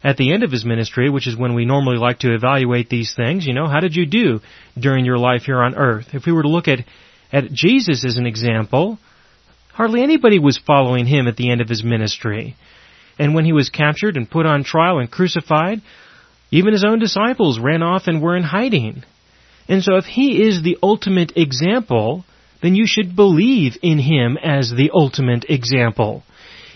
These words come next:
If you believe that if a person is obedient to the Sermon on the Mount, they will be the greatest evangelists,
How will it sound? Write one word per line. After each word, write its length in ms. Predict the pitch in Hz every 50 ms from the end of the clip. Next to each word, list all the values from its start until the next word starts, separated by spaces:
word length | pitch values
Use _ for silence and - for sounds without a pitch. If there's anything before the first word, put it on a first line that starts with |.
| - _
If 240 | 151 165 160 - -
you 240 | 165 196 247 269
believe 680 | 214 180 180 170 170 202 240 247 185 131 120 120 120 113
that 180 | 123 135 135 - -
if 140 | 156 143 -
a 120 | 143 139
person 500 | 135 - - 180 175 185 175 - 175 156
is 140 | 143 123 131
obedient 640 | 131 127 117 110 123 170 185 156 143 131 123 117 -
to 100 | 139 127
the 80 | 120
Sermon 380 | 113 - - 165 160 151 139 139
on 100 | 131 123
the 60 | 120
Mount, 340 | 117 120 143 165 165 135 120
they 60 | 131
will 100 | 120 120
be 140 | 113 131 127
the 80 | 120
greatest 420 | 117 110 127 139 139 139 127 - -
evangelists, 840 | 117 113 131 165 196 180 139 117 110 110 113 131 - - - - -